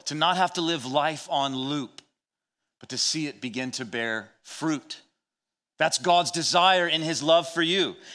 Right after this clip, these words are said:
He loves people, loves to save people, loves to grow people, and loves to lead people to enjoy fruitful lives. So where do you get that from this text? God used the Apostle John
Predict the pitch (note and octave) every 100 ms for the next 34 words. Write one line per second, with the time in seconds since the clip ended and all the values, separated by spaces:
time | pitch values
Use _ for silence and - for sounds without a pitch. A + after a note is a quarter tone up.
0 | - C#3 C3 D3+ G3+ G#3 - G#3+ G#3+ G#3+
1 | G3 C#3+ - C#3 - - G3+ A3 G3+ -
2 | G#3 G#3 F#3+ D3+ B2+ D3 A2+ C3 F#3 A3+
3 | A3 A3 G#3 G3 G#3 G3+ - - - D#3
4 | E3+ D#3+ C#3 - D3+ D3 D#3+ G#3 C4+ C#4+
5 | - D#3 C3 - G#2+ A#2 D#3 _ _ _
6 | _ _ _ _ _ _ - D#3 D#3+ D3+
7 | B2 E3+ F3+ C#3 C3+ - C#3+ D3 C#3+ C3
8 | A2+ E2+ - D3+ G3+ D#4+ D#4+ C4 G#3 G3+
9 | F#3 - E3 D#3+ F3+ - A3 G#3 - -
10 | - - _ _ _ _ _ _ _ _
11 | _ _ _ _ _ - - F#2+ B2+ F3
12 | D3+ C#3+ C3+ B2+ A2 - C3 C3 B2+ G#2+
13 | A#2 A2+ G2 F2